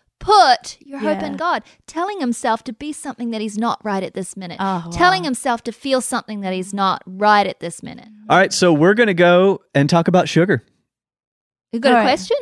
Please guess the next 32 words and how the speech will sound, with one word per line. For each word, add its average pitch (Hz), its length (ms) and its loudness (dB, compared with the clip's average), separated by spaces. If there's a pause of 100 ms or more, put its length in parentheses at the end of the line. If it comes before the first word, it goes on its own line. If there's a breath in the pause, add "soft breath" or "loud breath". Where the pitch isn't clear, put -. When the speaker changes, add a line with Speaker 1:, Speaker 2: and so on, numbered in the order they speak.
(100)
Speaker 3:
Are 131 80 4
you 127 120 2
game? 143 320 2
I've 123 140 0
got 135 140 4
a 135 40 0
question 143 380 0
for 117 200 0
you 113 100 0
from 113 180 -2
Rachel. 107 360 -4 (500)
Rachel 139 300 2
says, 160 300 4
"I 147 60 4
would 127 180 0
love 143 180 4
to 156 100 0
hear 151 380 2
about 120 460 2
sugar 165 340 0
addiction 101 520 -2 (120)
and - 160 -10
sugar 117 240 0
withdrawal. 110 560 0
How 127 140 2
long 156 140 2
does 175 100 0
it 190 100 -2
take 104 420 -2 (500)
to 123 120 0
go 117 400 2
sugar-free 104 880 -2